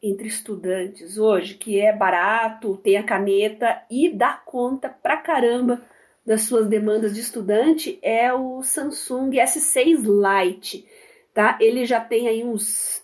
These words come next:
três ou quatro anos, mas tem gente agora em dois mil e vinte e dois que continua comprando e tá super feliz, tá?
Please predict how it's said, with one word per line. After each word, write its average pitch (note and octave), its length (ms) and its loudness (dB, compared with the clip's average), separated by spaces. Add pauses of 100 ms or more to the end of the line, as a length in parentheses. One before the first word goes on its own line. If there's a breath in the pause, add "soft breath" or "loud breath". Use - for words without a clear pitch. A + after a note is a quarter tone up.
três B3 600 2
ou G#3+ 80 -2
quatro G#3+ 420 -2
anos, A3+ 320 0
mas A3 180 -4
tem C4+ 280 -2
gente B3 420 0
agora G#3 260 0
em B3 80 -4
dois A3 160 0
mil G#3 160 0
e A3 40 -4
vinte A3 120 -8
e A#3 60 -4
dois G3+ 140 0
que - 80 -14
continua B3+ 400 -4
comprando A#3 520 0
e C4+ 40 -10
tá A3+ 160 -4
super D#4 540 0
feliz, A#3+ 480 -2
tá? G3 320 0